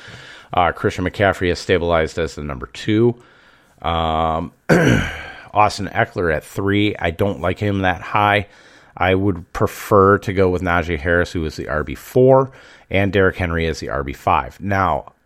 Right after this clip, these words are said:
you can sell it to me that Austin Eckler should still stay above Dalvin Cook, who comes in at R B six.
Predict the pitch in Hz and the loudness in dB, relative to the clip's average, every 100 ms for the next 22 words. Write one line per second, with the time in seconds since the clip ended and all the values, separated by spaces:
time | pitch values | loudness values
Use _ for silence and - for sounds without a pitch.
0 | _ 76 87 107 107 147 151 151 - - | _ -16 -6 -6 0 2 2 -2 -10 -6
1 | - 147 139 113 - 101 95 90 92 90 | 2 4 4 2 0 0 0 0 0 0
2 | 87 - 90 90 - 87 - 87 - 98 | -2 -2 -6 -6 -4 -8 -6 -10 -4 -4
3 | 87 - 92 78 73 76 65 73 69 69 | -4 -2 -2 -2 -2 -6 -2 -4 -4 -6
4 | - 131 - 98 101 90 95 85 - 90 | 0 0 0 -4 -4 -4 -4 -6 -6 -6
5 | 76 65 - - - 117 - - - | -6 -8 -12 -10 2 2 2 -8 -20